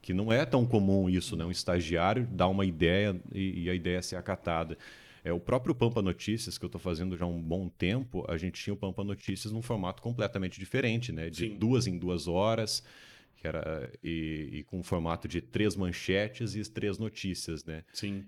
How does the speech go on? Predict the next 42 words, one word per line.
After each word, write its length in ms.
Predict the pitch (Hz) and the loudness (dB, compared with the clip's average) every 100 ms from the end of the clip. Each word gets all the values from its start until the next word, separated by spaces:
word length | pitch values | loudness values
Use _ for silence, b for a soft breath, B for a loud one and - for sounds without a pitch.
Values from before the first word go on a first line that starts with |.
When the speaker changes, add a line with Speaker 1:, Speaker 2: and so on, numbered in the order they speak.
| - | -10
Speaker 1:
Então, 320 | 87 - 95 | -6 -2 0
eu 80 | 101 | 0
acabei 640 | 98 101 90 98 110 110 | 2 0 4 4 4 2
dando 320 | 95 95 107 | 0 0 0
sugestão 480 | 104 110 98 92 107 | -2 -4 -2 -2 -2
de 80 | 117 | -2
modificar 640 | 107 101 - 101 107 117 | -2 -4 -6 -6 -2 -2
todo 160 | 123 107 | -2 -6
o 40 | |
Pampa 280 | - 95 92 | -6 -8 -6
Notícias, 760 | 92 - - 98 - 101 - - | -8 -6 -6 -6 -6 -8 -8 -10
de 120 | 82 | -12
fazer, 840 | 87 90 82 80 90 98 87 78 - | -8 -6 -4 -2 -2 -2 -4 -6 -10
eh, 260 | - - - - | -10 -12 -14 -20
de, 100 | - | -18
com 160 | - | -10
uma 160 | 87 82 | -6 -6
intensidade 640 | 80 85 - 80 80 78 | -6 -10 -8 -6 -6 -6
maior, 480 | 85 80 78 87 90 | -6 -4 -2 -4 -4
né? 280 | 78 80 80 | -6 -8 -10
De, 280 | 80 76 - B B B B | -10 -12 -14 B B B B
a, 240 | - 76 78 | -8 -4 0
a 60 | |
época 300 | 82 90 87 | 0 -2 -4
até 120 | 87 90 | -6 -4
fazia 240 | 92 87 | -2 -2
de 100 | 82 | -4
vinte 440 | 78 90 123 123 | -2 0 0 0
em 40 | 90 | -2
vinte 280 | 78 87 87 | -2 -6 -6
minutos, 440 | 80 80 90 - | -6 -6 -6 -6
um 60 | 87 | -4
resumo 460 | 82 73 90 113 | -2 -2 -2 -2
das 180 | 87 78 | -2 -4
notícias, 480 | 78 - 92 - 82 | -6 -8 -8 -6 -6
não 160 | 82 | -8
tinha 200 | 80 - | -8 -8
esse 140 | 85 82 | -6 -6
nome 220 | 80 82 | -6 -8
de 80 | - | -8
Pampa 260 | 82 76 | -10 -8
Notícias, 640 | 82 80 - 87 - 87 | -10 -10 -8 -8 -8 -12